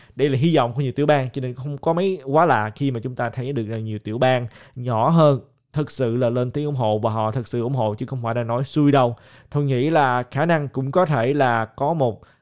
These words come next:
tiểu bang nào đó có thể là chấp nhận Bitcoin như là tiền tệ hợp pháp, mặc dù liên bang vẫn cho phép. Điều này thì cũng rất là rắc rối về phương diện pháp lý. Tôi nghĩ là nếu như mà một tiểu bang nào đó có thể thông qua dự luật như là Arizona mà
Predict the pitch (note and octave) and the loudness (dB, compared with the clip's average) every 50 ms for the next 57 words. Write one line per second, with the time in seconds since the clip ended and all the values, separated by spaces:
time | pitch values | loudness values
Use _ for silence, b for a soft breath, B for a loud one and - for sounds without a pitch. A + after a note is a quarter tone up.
0 | b _ - C3+ D#3 D#3 E3+ D#3 D3 C#3 B2 A#2 A#2+ A#2+ B2+ D3+ D#3 - D#3 C#3 | b _ 0 2 4 4 4 4 4 2 0 2 2 2 2 0 -2 -4 -4 -4
1 | C#3 B2+ B2 A#2+ - - E3 D#3 - C3 A#2 A#2+ - - - B2 A#2+ A#2+ A#2+ A#2+ | -2 -2 -4 -4 -4 -6 -6 -6 -4 -6 -6 -6 -8 -8 -8 -8 -6 -6 -4 -4
2 | A2+ G#2+ - A#2 A2 G#2+ - A2 G#2+ G#2+ G#2 G2 - - B2+ B2 - - D3 D#3 | -4 -4 -4 -8 -8 -8 -6 -4 -4 -4 -4 -6 -8 -8 -8 -6 -2 0 -2 -2
3 | - _ B2+ B2+ B2+ G2+ B2 C3+ B2 B2 C3+ C#3 C3 C3 B2+ B2+ A#2+ A2 A2+ A#2+ | -2 _ -10 -10 -8 -4 -2 -2 0 0 0 0 2 2 2 0 -2 -6 -8 -8
4 | A#2 B2 C3+ D3 D#3 C#3 - E3+ E3+ G3+ - B B B B B B - D#3+ D3+ | -8 -4 2 2 2 4 4 2 2 2 0 B B B B B B -2 0 2
5 | D3 C#3+ C3+ C3+ C#3+ C3+ - - B2+ B2+ C3+ D#3+ G#3 G#3 F3+ D3+ B2+ D3 D#3+ - | 2 0 0 0 -2 -4 -4 -4 -6 -6 0 0 0 0 0 0 0 0 -2 0
6 | E3+ D#3 D#3 F3 G3 F3+ C#3+ A#2+ - C3+ C3 B2 A#2+ A#2 A2+ - C#3+ D3+ D3 D3 | 2 2 4 4 2 2 0 0 -2 -4 -6 -6 -6 -6 -8 -8 -4 0 0 2
7 | D#3 F#3 F#3 E3+ D3+ C3+ B2+ A2+ A2 A#2 C3+ C#3 B2+ B2 B2 D3 G3+ G3+ F#3+ F3 | 2 0 -4 -6 -6 -6 -4 -4 -4 -2 0 0 0 0 0 -2 0 2 2 2
8 | D3 C3 A#2+ A2+ G#2 - D3 D3+ C#3+ C#3 C3 C3 B2 A#2 A#2 A#2 A2+ A#2 C3 E3 | 2 2 -2 -2 -4 -2 -2 0 0 0 0 0 -2 -2 0 0 0 0 0 -2
9 | E3+ b b b b b b _ D#3 D3+ D#3 D3 - D3+ D#3 D3+ C#3+ C#3+ C3 A#2 | -4 b b b b b b _ -2 -2 -2 -2 0 -2 -2 2 2 2 2 2
10 | B2 B2+ B2 A2 G2 A2+ B2+ B2+ B2 B2+ A2 G2+ B2 B2+ C3 C3 B2 C3+ B2 B2 | 2 0 0 -2 -2 -4 -6 -4 -2 -2 -2 -2 -2 -2 -2 -2 -2 -2 -2 -2
11 | A#2+ A2+ G#2+ G#2 - _ _ _ _ _ B2 B2 B2 A#2 A2+ A2+ G#2+ G2 | -2 -2 -4 -4 -8 _ _ _ _ _ -10 -6 -4 -4 -2 -4 -4 -6